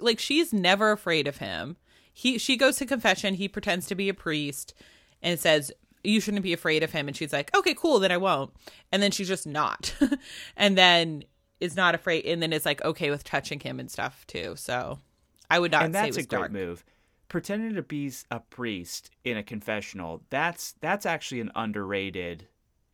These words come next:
Speaker 2: kind of pickup artist move.
Speaker 1: <laughs> That's why you spend so much time in confessionals.
Speaker 2: Yeah, I'm just waiting for that priest to take a pee break.
Speaker 1: <laughs>
Speaker 2: And then I, then I,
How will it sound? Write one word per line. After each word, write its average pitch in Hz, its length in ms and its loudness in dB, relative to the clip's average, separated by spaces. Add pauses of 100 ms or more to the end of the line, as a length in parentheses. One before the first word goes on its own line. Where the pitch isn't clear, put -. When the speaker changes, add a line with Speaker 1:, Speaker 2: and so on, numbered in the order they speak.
Speaker 2:
kind 117 240 -6
of - 160 -12
pickup - 640 -8 (220)
artist 98 420 -4
move. 98 480 -12 (1200)
Speaker 1:
<laughs> - 80 -8 (680)
That's 254 140 -4
why 339 80 2
you 262 200 2
spend 165 240 -6
so 147 100 -4
much 135 180 -8
time 139 180 -4
in 143 80 -14
confessionals. - 720 -16 (640)
Speaker 2:
Yeah, 143 180 2
I'm 123 100 0
just 135 200 -10
waiting 262 180 -4
for - 120 -8
that 98 140 -6
priest 127 220 -8
to 110 60 -10
take 104 180 -10
a - 40 -16
pee 131 180 -4
break. - 460 -12
Speaker 1:
<laughs> - 440 -12 (1080)
Speaker 2:
And 123 120 -2
then 110 120 -2
I, 104 260 -2
then 113 220 -4
I, 104 240 -2